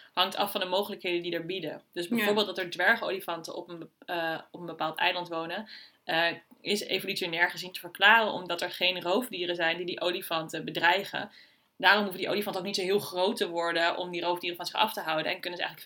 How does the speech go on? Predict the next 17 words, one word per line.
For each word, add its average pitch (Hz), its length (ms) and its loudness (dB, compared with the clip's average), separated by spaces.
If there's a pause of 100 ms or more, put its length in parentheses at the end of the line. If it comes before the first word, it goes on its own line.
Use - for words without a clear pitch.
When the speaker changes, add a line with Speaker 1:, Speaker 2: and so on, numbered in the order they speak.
Speaker 1:
veel 175 100 -16
compacter 175 400 -4
zijn. 135 400 -10
Speaker 2:
Ja. 196 280 0
Speaker 1:
Het - 100 -12
tegenovergestelde 185 720 0
met 160 120 -6
de 170 80 -6
ratten, 170 540 0
die 165 120 -12
dan 156 160 -4
juist 143 280 -4
weer 156 360 -4
veel 208 200 0
groter 170 720 -2
worden. 156 540 -8 (200)
Speaker 2:
Ja. 196 320 2